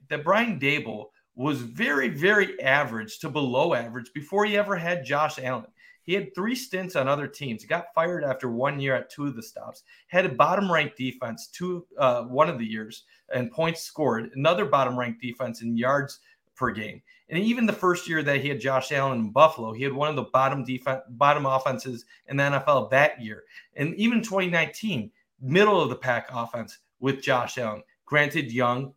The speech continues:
developing, raw prospect. The fact is, when it comes to Brian Daboll, the Bills' offense wasn't just magically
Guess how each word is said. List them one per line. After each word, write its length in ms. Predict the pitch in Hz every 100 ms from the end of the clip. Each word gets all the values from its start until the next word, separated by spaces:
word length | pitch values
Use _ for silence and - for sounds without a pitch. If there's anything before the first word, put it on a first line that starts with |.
| _
developing, 720 | 127 120 123 117 113 117 110 -
raw 240 | 113 117
prospect. 640 | 113 127 120 - 117 - _ _ _ _ _ _ _ _ _ _ -
The 140 | 156
fact 400 | - 220 247 -
is, 500 | - 156 147 117 -
when 160 | 139 151
it 100 | 180
comes 220 | 226 233
to 60 | 208
Brian 380 | 139 170 147
Daboll, 440 | 110 123 135 113 104 _ _ _
the 100 | 135
Bills' 400 | 127 190 254 202
offense 500 | 135 175 185 143 120
wasn't 460 | 123 113 156 175 202
just 220 | 208 135
magically 640 | 127 120 131 139 - 165